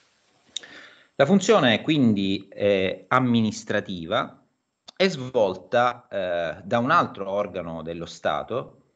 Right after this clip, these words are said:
che si chiama governo. Eh,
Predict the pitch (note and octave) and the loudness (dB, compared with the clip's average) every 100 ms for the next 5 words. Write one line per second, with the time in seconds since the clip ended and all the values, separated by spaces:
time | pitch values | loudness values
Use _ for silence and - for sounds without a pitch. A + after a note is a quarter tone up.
0 | _ _ _ F3+ E3+ G2+ F#2 F#2 E2+ - | _ _ _ -8 -2 0 0 0 -2 -6
1 | _ _ D#2+ D#2+ E2 G2 F2 D#2+ D2+ D#2 | _ _ -18 -16 -8 -6 -2 -4 -4 -8
2 | D#2 D2 _ _ _ _ - - - - | -10 -12 _ _ _ _ -20 -20 -20 -20
3 | _ _ - - - G2+ F2+ E2+ F2 - | _ _ -20 -14 -2 0 0 -2 -6 -10